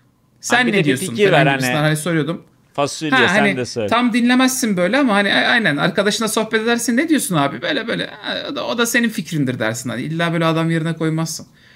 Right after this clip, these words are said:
Speaker 1: O bir modeli şey açısından beni çok şaşırttı. Hani "Helal lan." diyorsun. Bayağı herif düşünmüş üzerinde diyorsun. Çünkü şaka maka on üç saniye düşünüyor.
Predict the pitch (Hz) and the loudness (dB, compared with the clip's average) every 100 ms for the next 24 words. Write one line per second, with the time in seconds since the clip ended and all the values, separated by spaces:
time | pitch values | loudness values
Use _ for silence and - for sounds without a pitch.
0 | - _ _ _ - 135 151 208 240 214 | -20 _ _ _ -4 2 2 2 0 0
1 | 190 285 240 214 - 220 214 220 208 233 | 0 0 2 2 0 -2 0 -2 -2 -2
2 | - 190 131 - - - - 139 147 147 | 0 -2 -4 -10 -16 -12 -4 0 0 -2
3 | - _ _ _ _ - 151 226 240 240 | -12 _ _ _ _ -4 -2 0 0 0
4 | 220 151 - 180 - _ - 147 175 185 | 2 0 -2 -8 -10 _ -2 0 2 0
5 | 185 180 - 240 285 254 160 156 143 127 | -2 -8 -2 -2 0 -2 0 2 2 -2
6 | 117 113 - - - 151 170 - 151 190 | -4 -6 -8 -8 -4 -2 -2 -4 -2 0
7 | 156 254 - 190 202 180 - 151 151 220 | 0 -2 0 2 2 2 0 0 0 -2
8 | 202 233 214 190 | -4 -4 -2 -2